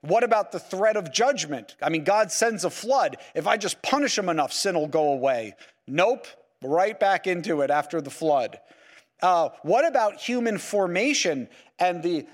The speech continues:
and, uh, achievement and the formation of great nations? Nope,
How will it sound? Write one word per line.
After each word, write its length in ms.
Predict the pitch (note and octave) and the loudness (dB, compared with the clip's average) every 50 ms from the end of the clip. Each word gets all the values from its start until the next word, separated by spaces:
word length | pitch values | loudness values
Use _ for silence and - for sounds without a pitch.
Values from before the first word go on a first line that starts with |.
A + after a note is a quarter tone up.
| - _ _ | -20 _ _
and, 240 | F3+ F3+ F3 E3+ E3+ | -2 -2 -2 -2 -4
uh, 240 | D3+ F3 E3+ E3+ F3 | -2 -2 0 0 0
achievement 640 | F3+ E3 - - - C4 D4 B3+ F#3+ F3+ D#3+ C#3+ - | 0 0 0 -2 0 0 -2 -2 -2 -4 -4 -2 -2
and 100 | D#3 D#3 | -2 -2
the 60 | D#3 | -4
formation 640 | - - G#3 G3 F3 F3+ F#3+ A#3+ B3+ - - G#3+ F3 | -4 -4 -4 -2 -2 0 0 0 0 0 0 0 -2
of 180 | D#3 C3+ - | -4 -4 -6
great 300 | - E3 F#3 G3 G3+ F3+ | -2 0 0 0 0 -4
nations? 880 | D3+ D3+ F3+ A3+ C4 - - - C#3+ A#2+ G2+ - - - - - - - _ _ _ _ _ _ - | -4 -4 -2 -2 -2 -2 -4 -4 -6 -6 -10 -14 -14 -12 -12 -12 -12 -16 _ _ _ _ _ _ -4
Nope, 360 | D3 E3+ F#3+ A3 A3 - | 0 0 0 0 0 -4